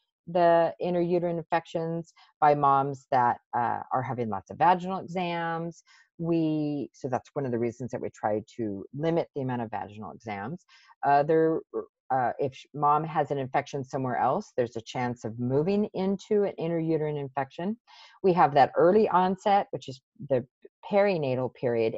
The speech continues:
and then we have late onset, which is the first week of life. So, uh, we can have bacterial, fungal, viral, all sorts of,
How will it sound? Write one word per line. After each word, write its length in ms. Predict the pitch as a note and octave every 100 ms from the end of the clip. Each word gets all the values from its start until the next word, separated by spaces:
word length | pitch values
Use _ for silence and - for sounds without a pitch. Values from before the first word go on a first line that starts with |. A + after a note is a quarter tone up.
| -
and 100 | C3
then 80 |
we 80 | C3
have 200 | C#3 C3
late 260 | C3 C3 B2 -
onset, 460 | A#2 G#2 - F2 - _ _
which 180 | D3 C#3
is 160 | B2+ -
the 100 | B2
first 220 | - A#2 -
week 140 | A#2+ -
of 120 | G#2
life. 240 | F#2+ - - _ _ _ _ _ _
So, 160 | G3+ -
uh, 120 | A2
we 160 | F#3 F#3
can 160 | F#3
have 280 | E3 C#3+ C3
bacterial, 520 | A2+ - G#3+ A#3 A#3+
fungal, 500 | A#3 - G3 G#3 G#3
viral, 560 | E3 E3 F#3 G3+ G3 G3 -
all 240 | F3+ G3+
sorts 360 | - G3 F#3 G3
of, 180 | F3+